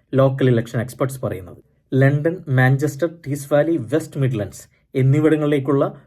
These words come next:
മേയർ ഇലക്ഷനും ഇന്നാണ് നടക്കുന്നത്. ബ്രിട്ടീഷ് രാഷ്ട്രീയം ഉറ്റുനോക്കുന്നത് വെസ്റ്റ് മിഡ്ലൻഡ്സിന്റെയും ടീസൈഡിന്റെയും ഇലക്ഷൻ റിസൾട്ടാണ്. കഴിഞ്ഞ തവണ എഴുപത്തഞ്ച് ശതമാനത്തോളം വോട്ട് നേടിയാണ് രണ്ടിടങ്ങളിലും കൺസർവേറ്റീവ് പാർട്ടി മേയർമാർ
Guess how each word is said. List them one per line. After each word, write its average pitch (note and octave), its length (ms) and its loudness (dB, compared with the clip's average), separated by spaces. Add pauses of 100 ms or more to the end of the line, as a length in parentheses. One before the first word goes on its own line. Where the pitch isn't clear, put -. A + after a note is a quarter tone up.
(100)
മേയർ C#3+ 340 2
ഇലക്ഷനും C#3+ 460 -4
ഇന്നാണ് C3+ 380 0
നടക്കുന്നത്. B2 460 -2 (140)
ബ്രിട്ടീഷ് E3 520 0
രാഷ്ട്രീയം D3+ 400 2
ഉറ്റുനോക്കുന്നത് C3 640 0 (240)
വെസ്റ്റ് D3+ 320 0
മിഡ്ലൻഡ്സിന്റെയും C#3 840 -2 (220)
ടീസൈഡിന്റെയും C3+ 720 -2 (240)
ഇലക്ഷൻ C3 340 2
റിസൾട്ടാണ്. A2 500 -4
കഴിഞ്ഞ D3 280 4
തവണ C3+ 320 2
എഴുപത്തഞ്ച് F3+ 520 2
ശതമാനത്തോളം C#3+ 640 0
വോട്ട് C#3 320 0
നേടിയാണ് B2 460 -2
രണ്ടിടങ്ങളിലും A#2 800 -2 (120)
കൺസർവേറ്റീവ് C3+ 520 2
പാർട്ടി B2 240 0
മേയർമാർ A2 520 -4